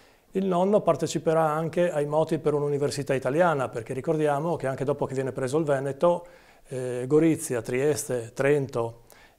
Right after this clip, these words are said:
e naturalmente Pola, Fiume e Zara, eh, restano a far parte dell'Austria e gli studenti, come mio nonno, devono andare fino a Vienna perché non esiste un'università italiana.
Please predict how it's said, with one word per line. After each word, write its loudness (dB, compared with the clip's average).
e -6
naturalmente -2
Pola, 2
Fiume -4
e -2
Zara, 2
eh, -6
restano 0
a -4
far 2
parte 0
dell'Austria 2
e 0
gli -6
studenti, -2
come -8
mio -6
nonno, -2
devono -2
andare 0
fino -4
a -2
Vienna 0
perché -4
non -6
esiste 0
un'università -4
italiana. -2